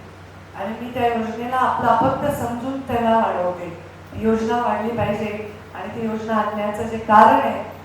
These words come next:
ते कारण, चांगलं कारण वाढलं पाहिजे, वाईट कारण समूळ नष्ट झालं पाहिजे,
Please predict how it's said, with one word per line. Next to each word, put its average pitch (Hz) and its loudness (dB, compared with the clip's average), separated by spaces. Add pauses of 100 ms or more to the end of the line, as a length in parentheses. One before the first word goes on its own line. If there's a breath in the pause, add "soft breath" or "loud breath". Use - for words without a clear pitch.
(180)
ते 214 -6
कारण, 214 0 (300)
चांगलं 214 6
कारण 262 6
वाढलं 208 2
पाहिजे, 269 2
वाईट 226 2
कारण 208 -2
समूळ 285 -2
नष्ट 220 -6
झालं 190 -6
पाहिजे, 175 -8